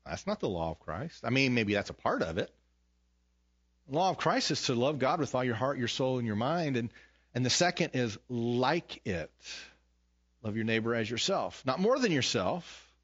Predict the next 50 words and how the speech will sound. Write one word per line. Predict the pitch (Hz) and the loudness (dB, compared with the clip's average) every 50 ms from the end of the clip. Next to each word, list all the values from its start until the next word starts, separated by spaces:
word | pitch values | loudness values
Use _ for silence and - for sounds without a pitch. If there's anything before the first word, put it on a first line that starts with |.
| _ _ _ _ _ _ _ _ _ _ _ _ _ | _ _ _ _ _ _ _ _ _ _ _ _ _
love | 101 107 | -8 -4
your | 120 113 | -2 0
neighbor | 110 110 104 110 | 0 0 0 0
as | 107 110 107 110 | 0 0 0 -2
yourself. | 123 - - 202 190 165 - - | -4 -4 -4 -2 -2 -4 -4 -4
So | - - 131 | -4 -4 0
love | 127 123 120 135 135 | 2 2 0 0 0
God | - 104 104 113 127 | -2 0 0 2 2
and | 131 123 | 2 2
love | 113 117 117 - | 2 0 0 0
people. | - 220 214 - 104 95 98 | -2 -2 0 0 -2 -2 0
We | 107 113 107 - _ | -2 -2 -4 -8 _
talk, | - 123 120 113 | -2 -2 0 2
use | 135 147 208 | 0 2 2
those | 233 180 123 - | 2 2 0 0
phrases. | - - 107 107 107 127 156 135 | 0 0 0 0 0 0 -2 -2
We | 135 | 0
don't | 127 139 135 - - 120 117 - | 0 0 -2 0 -2 -4 -4 -4
usually | - 120 123 110 104 98 92 | -4 -4 -2 -2 -2 -2 -2
live | 90 98 107 143 226 254 170 | -2 0 2 2 2 2 0
by | 101 98 87 95 | -2 0 -2 0
them, | 90 104 127 | -2 -2 0
but | 131 120 120 - - - - - - - - _ _ _ | 0 0 -2 -4 -10 -20 -20 -20 -20 -20 -20 _ _ _
we | - 107 | -4 2
do | 101 143 147 | 2 2 2
talk | - - 107 131 - - | 2 0 0 0 2 2
about | 131 104 95 87 - | 0 2 0 0 -2
them | - 95 90 | -4 -6 -4
a | 92 | -2
lot | 90 92 90 90 92 | -2 -2 -2 -2 -4
in | 92 | -6
the | 87 85 | -8 -8
church. | - - 104 107 151 - - - - _ _ _ _ _ _ _ _ _ _ _ _ _ _ _ _ _ _ _ _ _ _ _ _ _ _ _ _ _ _ _ _ _ _ _ _ _ _ | -4 -2 -2 -2 -2 -2 -6 -10 -10 _ _ _ _ _ _ _ _ _ _ _ _ _ _ _ _ _ _ _ _ _ _ _ _ _ _ _ _ _ _ _ _ _ _ _ _ _ _
So | 123 | 0
you | 117 123 180 | 2 2 2
fulfill | 170 - 151 - - 175 180 196 | 2 2 -2 2 2 2 2 4
the | 160 156 | 4 4
law | 139 143 160 180 180 165 131 | 4 4 4 4 2 2 0
of | 131 117 | 0 2
loving | 120 139 147 156 156 131 | 2 2 2 2 2 2
God | 117 127 131 143 135 | 2 2 2 2 2
and | 120 110 | 2 2
loving | 113 123 135 147 135 | 2 2 2 2 0
each | 127 123 - - | 0 0 0 0
other | 123 131 156 156 123 | 0 2 2 0 0
by | 104 113 110 | 2 2 0
bearing | 110 - 104 104 110 123 135 135 | 2 0 0 2 2 2 2 0
each | 143 143 - 147 | 0 0 0 0
other's | 143 139 156 156 131 | 0 0 -2 -4 -4
burdens. | - _ - 123 131 190 214 139 90 80 67 - _ - - - - - - - | -8 _ -2 0 0 0 0 -2 -6 -6 -10 -18 _ -18 -14 -14 -12 -12 -14 -14